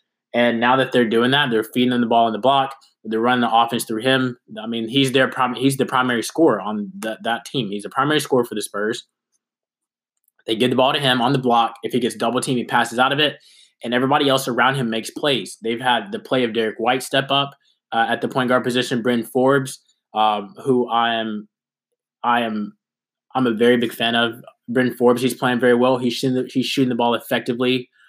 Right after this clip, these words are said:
from outside, from three. I mean, they've got Bellinelli off the bench. They've got Pau Gasol. He just came back, so that gives,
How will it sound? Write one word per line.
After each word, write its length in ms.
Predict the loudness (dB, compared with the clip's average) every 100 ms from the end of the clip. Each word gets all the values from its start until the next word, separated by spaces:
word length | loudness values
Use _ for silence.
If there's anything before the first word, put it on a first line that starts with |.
| _ _
from 160 | -2
outside, 600 | 0 0 0 0 2 0
from 120 | -4 -10
three. 540 | -6 -2 -2 -2 -8 _ _ _ _ _ _
I 60 | -8
mean, 260 | -6 -4
they've 200 | -2 -2
got 240 | 0 0 2
Bellinelli 500 | 0 2 2 2 2
off 120 | 0
the 60 | -2
bench. 480 | 0 0 -2 -10 _ _ _
They've 220 | -4 -2
got 440 | 2 2 2 -4 -2
Pau 180 | 0 0
Gasol. 380 | 0 0 2
He 80 | 2
just 180 | -2 -4
came 200 | -4 0
back, 260 | 2 0 0
so 180 | -2
that 260 | 0 -2 2
gives, 360 | 0 0 -4